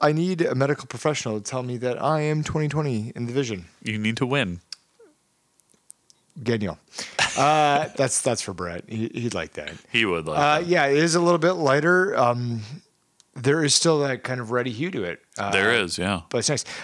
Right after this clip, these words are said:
Speaker 1: Uh, I'm interested in this because I don't know if the flavor profile is gonna match what we're, we're smelling on this. They do mention it. Like, I do kinda get, like, that burntness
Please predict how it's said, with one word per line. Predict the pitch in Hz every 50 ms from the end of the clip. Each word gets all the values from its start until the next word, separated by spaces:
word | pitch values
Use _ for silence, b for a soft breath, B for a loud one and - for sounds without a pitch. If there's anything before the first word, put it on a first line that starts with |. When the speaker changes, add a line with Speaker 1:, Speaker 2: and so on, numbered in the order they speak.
| B B - _
Speaker 1:
Uh, | - 285 302 - - - -
I'm | 175 180 202
interested | 233 247 - - 254 - 240 190
in | 139
this | 113 101 92 -
because | - - 117 - 151 143 131 - - -
I | - 135
don't | 131 156 175 190 240 262 202
know | 147 139 151 160 156 -
if | - 139 131 131 131 - - - -
the | 123 117 113 110
flavor | - - 156 165 160 151
profile | - - 156 156 151 - 123 110 107
is | 107 104 -
gonna | 123 117 110
match | 101 98 101 101 104 107 107 104 - -
what | - - 110 110 110
we're, | 104 110 107 104 104 101
we're | - 104 104
smelling | - - 104 101 101 107 113
on | 123 139
this. | 160 180 - - B B B B B B B B B -
They | - 127 127 156 165
do | 139 147 196 214 233 220
mention | 202 147 123 123 143 170 151 - 120 98
it. | 87 82 80
Like, | 90 101 -
I | 127 123
do | 117 120 160 175
kinda | 151 143 135 143 143
get, | 127 131 139 120
like, | 117 113 104
that | 117 104 87 -
burntness | 110 117 127 131 139 139 147 143 - -